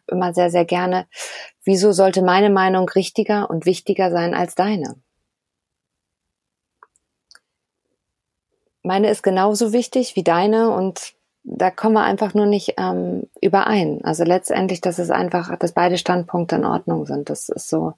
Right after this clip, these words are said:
ähm, ich glaube, das ist, das ist das. Und dass man dann nicht denkt, okay, ich verliere zum Beispiel die Zugehörigkeit oder dann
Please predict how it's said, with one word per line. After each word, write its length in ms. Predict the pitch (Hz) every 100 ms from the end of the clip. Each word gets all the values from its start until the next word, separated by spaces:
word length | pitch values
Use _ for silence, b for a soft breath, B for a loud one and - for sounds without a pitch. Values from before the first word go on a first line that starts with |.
| B B B B B B _
ähm, 580 | 165 160 160 160 156 156 _ _ _ - _ _ _ -
ich 120 | -
glaube, 180 | 170 180
das 200 | 175 180
ist, 160 | 170 _
das 180 | 185 175
ist 140 | 185
das. 160 | 165 156
Und 80 | 160
dass 140 | 156
man 140 | 160 165
dann 120 | 160
nicht 200 | 165 165
denkt, 220 | 170 170
okay, 240 | 170 -
ich 120 | 175 -
verliere 460 | 170 170 185 175
zum 160 | - 170
Beispiel 300 | 165 - 165
die 180 | 165 165
Zugehörigkeit 1000 | - 180 170 160 156 - - 151 147 -
oder 200 | 151 147
dann 300 | 143 147